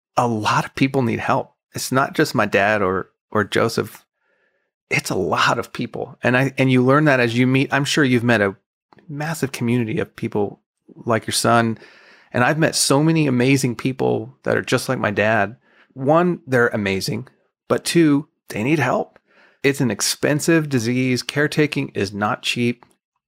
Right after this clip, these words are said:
Physically, when you need an electric wheelchair, a motorized chair, that is no small expense. A car, a van that you can fit a chair in is extremely expensive.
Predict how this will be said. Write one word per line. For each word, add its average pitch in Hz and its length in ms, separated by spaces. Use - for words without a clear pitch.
Physically, 160 880
when 131 180
you 123 100
need 120 180
an 110 60
electric 117 540
wheelchair, 135 500
a 127 40
motorized 120 460
chair, 147 440
that 131 160
is 120 160
no 110 200
small 107 360
expense. 127 560
A 110 60
car, 123 520
a 117 80
van 110 320
that 139 100
you 135 100
can 139 140
fit 135 180
a 123 40
chair 127 320
in 143 300
is - 300
extremely 123 840
expensive. 104 680